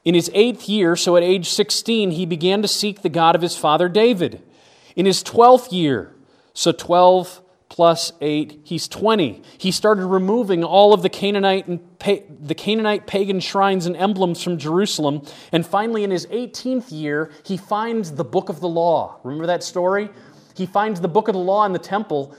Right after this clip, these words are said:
and that's most likely the book of Deuteronomy. And all of a sudden, he's like, "We're nowhere near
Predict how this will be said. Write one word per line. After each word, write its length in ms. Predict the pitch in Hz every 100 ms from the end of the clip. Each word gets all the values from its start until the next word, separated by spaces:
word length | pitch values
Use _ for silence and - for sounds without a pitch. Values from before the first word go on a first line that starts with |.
| _ -
and 220 | 160 160
that's 160 | 185 165
most 300 | 185 190 185
likely 280 | 214 208
the 80 | 175
book 180 | 160 180
of 100 | 151
Deuteronomy. 680 | 190 180 226 208 143 135 - - _ _ _ _ _
And 140 | 156 180
all 180 | 214
of 80 | 208
a 60 | 180
sudden, 640 | - 226 233 185 180 180 - _ _
he's 220 | 202 190
like, 300 | 196 185 185 - - _ -
"We're 140 | 190
nowhere 360 | 262 247 226 220
near 460 | 208 247 349 330